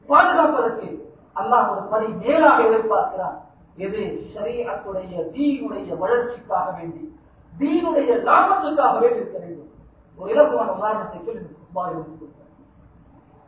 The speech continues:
தண்ணீர் என்பது அல்லாஹ்வுடைய நியமத். இந்த நியமத்தை பாதுகாப்பதற்காக வேண்டி, அதை கௌரவப்படுத்துவதற்காக வேண்டி முஃமின்களுக்கு ஒரு சிந்தனை இருக்கின்றது, முஃமின் அல்லாதவர்களுக்கு ஒரு சிந்தனை இருக்கின்றது.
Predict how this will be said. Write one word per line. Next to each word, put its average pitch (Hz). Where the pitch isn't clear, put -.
தண்ணீர் 311
என்பது 453
அல்லாஹ்வுடைய 247
நியமத். 214
இந்த 240
நியமத்தை 349
பாதுகாப்பதற்காக 311
வேண்டி, 269
அதை -
கௌரவப்படுத்துவதற்காக 294
வேண்டி 226
முஃமின்களுக்கு 339
ஒரு 302
சிந்தனை 302
இருக்கின்றது, 262
முஃமின் 247
அல்லாதவர்களுக்கு 233
ஒரு 220
சிந்தனை 202
இருக்கின்றது. 87